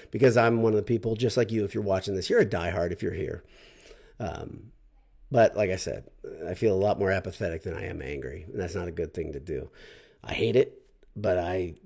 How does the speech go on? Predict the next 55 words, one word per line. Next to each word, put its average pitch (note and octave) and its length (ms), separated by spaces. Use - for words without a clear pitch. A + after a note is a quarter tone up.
didn't A#2 280
have - 200
to - 80
cool B2 300
off. A2 260
I - 60
coulda, A#2+ 340
I C3 80
coulda C3 220
done A#2 200
a G2+ 60
post B2+ 300
game G#2+ 140
right G#2+ 180
after G#2 240
the F#2 80
game G2 340
because F2 320
I, E2 240
I F2+ 100
didn't F2 260
feel G2+ 200
like D#2 160
I D#2 60
did D2+ 180
after - 180
the A2 40
Wisconsin F2 480
game. - 180
That's C#3 180
not A2+ 160
good. - 240
I - 80
don't C3 120
think A#2+ 200
Brom A#2 240
wants G#2+ 240
that, - 420
and G#2 80
I G2 100
don't A2 220
think G#2+ 460
Babinski A#2+ 500
wants G#2+ 300
that, G#2 280
uh, - 600
and G#2 180
the F2+ 60
players A#2 340
sure - 160
as F2+ 100
hell G#2 160
don't G2+ 200
deserve F#2 340
that. E2+ 360